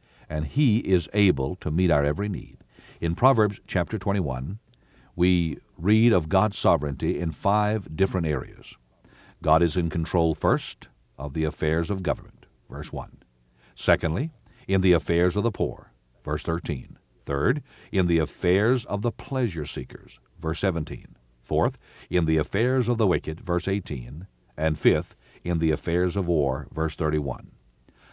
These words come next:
I'm glad for a God who does control government. I'm glad that the king's heart is in the hand of the Lord, and as the rivers of water, he turneth it whithersoever he will.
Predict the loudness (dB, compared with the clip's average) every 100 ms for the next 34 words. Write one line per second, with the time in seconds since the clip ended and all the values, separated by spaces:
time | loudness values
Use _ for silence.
0 | -4 2 4 4 4 4 4 2 0 2
1 | 0 0 -2 -2 0 -2 -4 -10 -6 -8
2 | -8 -12 -14 -20 -20 _ _ -20 -20 -2
3 | 2 2 4 4 6 4 -2 -6 -2 -2
4 | -2 -2 -2 0 -2 -2 -2 -2 -2 -2
5 | 0 0 2 2 0 -2 -2 0 0 2
6 | 0 2 2 2 -2 -6 -20 -20 -4 -2
7 | -2 0 0 0 -2 0 0 0 0 0
8 | 0 -2 -4 -2 -4 -8 -20